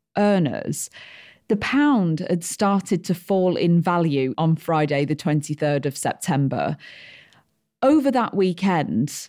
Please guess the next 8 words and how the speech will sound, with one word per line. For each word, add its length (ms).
Kwasi 360
Kwarteng 560
said 440
he'd 220
be 120
going 500
even 300
further 800